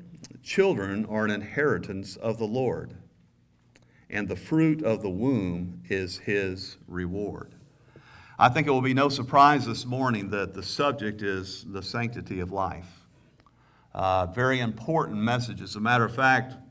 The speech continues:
when I started looking at this, this message, uh, I, I wasn't going to do it initially. I was just gonna carry on with our normal study of the Word, and,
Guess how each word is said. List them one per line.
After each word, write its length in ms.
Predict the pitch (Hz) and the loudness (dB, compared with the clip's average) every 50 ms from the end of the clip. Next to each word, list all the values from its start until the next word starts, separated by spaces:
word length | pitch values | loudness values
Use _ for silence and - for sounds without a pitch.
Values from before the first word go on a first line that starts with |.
| _ - | _ -12
when 180 | 107 104 104 104 | -8 -6 -2 0
I 320 | 104 104 101 98 98 92 90 90 - - - _ _ _ _ _ _ _ | 2 2 2 2 0 -2 -8 -12 -18 -20 -20 _ _ _ _ _ _ _
started 440 | - - - 143 139 135 127 117 110 | -16 -4 2 4 6 6 6 6 4
looking 380 | 110 117 143 156 151 - 123 107 | 4 4 4 4 4 2 0 0
at 140 | 101 98 107 | -2 -2 0
this, 500 | 110 110 107 104 107 - - - - - - | 2 2 2 2 0 -6 -10 -12 -14 -16 -12
this 280 | - 110 113 104 - | -6 -4 -4 -4 -4
message, 680 | 107 107 117 123 123 120 117 101 95 95 95 - - - - - | -2 -2 0 0 0 0 -2 -4 -6 -8 -10 -14 -16 -16 -16 -16
uh, 420 | 95 98 98 98 95 90 87 87 85 87 87 - - - - - - | -14 -12 -10 -10 -8 -8 -8 -8 -10 -10 -14 -16 -18 -18 -16 -14 -12
I, 100 | - 87 | -12 -10
I 160 | 85 - 101 | -8 -6 -4
wasn't 380 | 107 110 131 143 135 131 120 113 | 0 2 2 2 2 0 -2 0
going 220 | 127 135 135 127 | 0 2 2 2
to 80 | 117 113 | 2 0
do 220 | 107 117 147 156 156 | 0 2 2 4 4
it 60 | 120 | 4
initially. 600 | 113 113 120 143 156 147 - 123 104 107 110 117 120 120 - - - - - - | 4 4 2 2 2 0 -2 -4 -4 -4 -4 -4 -6 -8 -12 -18 -20 -20 -20 -12
I 80 | - 90 | -8 -8
was 140 | 92 92 92 | -8 -6 -8
just 160 | 110 107 - | -8 -6 -4
gonna 160 | 123 110 104 | -4 -4 -4
carry 360 | 107 113 - 151 139 139 127 | -4 0 4 6 6 6 8
on 260 | 127 123 123 135 139 123 | 6 6 6 6 4 2
with 140 | 117 113 | 0 2
our 180 | 123 110 110 104 | 2 2 4 2
normal 680 | 113 127 127 131 131 127 123 117 113 110 107 113 117 - | 2 0 0 0 0 0 0 0 0 0 -2 -6 -10 -14
study 460 | - - - - - 135 127 139 131 | -14 -14 -6 2 4 6 6 6 4
of 100 | 123 113 | 2 2
the 80 | 107 113 | 0 0
Word, 400 | 110 117 120 127 131 135 135 123 | 0 0 2 4 4 4 4 4
and, 200 | 107 101 113 | 0 -2 -6